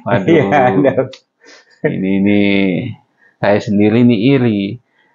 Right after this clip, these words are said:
Speaker 1: Sebetulnya punya pustaka kayak gini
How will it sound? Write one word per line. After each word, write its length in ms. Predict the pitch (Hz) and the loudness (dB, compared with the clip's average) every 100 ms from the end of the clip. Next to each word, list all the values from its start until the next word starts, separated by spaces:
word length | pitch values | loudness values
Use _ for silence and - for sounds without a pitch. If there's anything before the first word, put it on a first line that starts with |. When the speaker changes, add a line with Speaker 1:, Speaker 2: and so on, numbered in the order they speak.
| - | -6
Speaker 1:
Sebetulnya 800 | 107 107 - 117 110 110 104 110 | -2 0 2 2 2 0 0 -2
punya 640 | 107 104 107 107 110 82 85 - 107 - | -4 -2 0 0 -2 -2 -4 -8 -12 -10
pustaka 560 | 117 113 117 107 117 98 | -6 -4 -4 -2 -2 0
kayak 240 | 104 104 | 0 0
gini 420 | 101 107 117 180 | 0 0 2 2